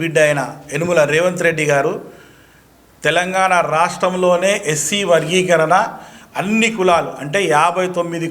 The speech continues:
కులాలకు అన్నిటి కూడా సమన్వయం చేస్తానన్న ఒక ఉద్దేశంతోటి అసెంబ్లీ సాక్షిగా సుప్రీంకోర్టు ఇచ్చిన తీర్పును ఒక ఆర్డినెన్స్ ద్వారా రాష్ట్రంలో తొలిసారిగా, తొలి రాష్ట్రంగా నేను అమలు చేస్తానని వాగ్దానం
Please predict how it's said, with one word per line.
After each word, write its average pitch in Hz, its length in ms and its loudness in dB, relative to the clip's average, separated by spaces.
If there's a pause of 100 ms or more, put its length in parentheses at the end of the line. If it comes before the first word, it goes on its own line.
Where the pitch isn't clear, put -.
కులాలకు 180 480 0
అన్నిటి 180 340 -4
కూడా 170 280 -2 (120)
సమన్వయం 180 540 0
చేస్తానన్న 151 600 2
ఒక 143 60 -8 (140)
ఉద్దేశంతోటి 156 800 -2 (640)
అసెంబ్లీ 226 400 0 (100)
సాక్షిగా 165 540 0 (800)
సుప్రీంకోర్టు 196 600 0
ఇచ్చిన 175 200 -2 (180)
తీర్పును 208 760 -4 (880)
ఒక 165 80 0
ఆర్డినెన్స్ 196 500 0 (100)
ద్వారా 170 360 2
రాష్ట్రంలో 185 840 0
తొలిసారిగా, 190 600 2 (140)
తొలి 185 180 0
రాష్ట్రంగా 180 480 2
నేను 170 220 0
అమలు 165 280 2
చేస్తానని 156 500 0 (440)
వాగ్దానం 160 440 0